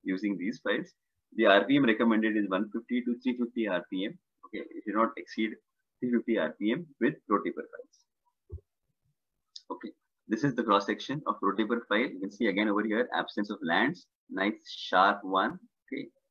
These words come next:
so these are aggressive files. The finishing file, as I told you, will have a rounded tip, and it has a triangular cross section. Now it is because of this triangular cross section that the incidence of fractures of these, uh, uh, inci-, inci-,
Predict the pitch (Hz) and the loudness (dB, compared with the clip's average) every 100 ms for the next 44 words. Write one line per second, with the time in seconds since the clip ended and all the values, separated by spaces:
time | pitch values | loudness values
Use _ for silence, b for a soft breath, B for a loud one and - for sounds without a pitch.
0 | _ _ 90 98 104 92 95 98 113 113 | _ _ -6 2 2 4 2 0 -2 0
1 | 98 117 165 - _ - - 104 104 113 | 2 2 0 -8 _ -14 -4 -2 0 0
2 | - 104 107 95 98 98 95 117 147 87 | 0 0 0 2 0 0 -2 -2 -6 -8
3 | 90 90 95 85 85 95 - 123 - - | -8 -6 -4 -2 -2 -4 -4 -4 -6 -8
4 | _ _ _ _ 92 120 107 107 104 104 | _ _ _ _ -2 0 -2 -2 -2 -2
5 | 92 90 95 104 156 - - 101 95 - | -2 -2 0 0 -2 -4 -2 0 0 -2
6 | - - - _ _ _ _ - 95 107 | -12 -14 -18 _ _ _ _ -2 0 2
7 | 101 92 113 107 113 147 120 110 113 113 | 0 0 2 4 2 0 2 4 4 4
8 | 117 113 101 104 143 139 98 110 - - | 2 2 0 -4 0 0 4 2 2 -8
9 | _ _ _ - - 98 101 107 107 104 | _ _ _ -4 -2 -4 -2 2 2 2
10 | 113 - 104 101 - 156 143 107 98 120 | -4 2 4 4 2 2 2 -2 0 0
11 | 151 - _ _ _ _ 90 92 87 85 | 0 -6 _ _ _ _ -2 0 2 0
12 | 82 - - 87 92 104 123 104 107 | -2 -6 -4 -2 -2 2 4 4 2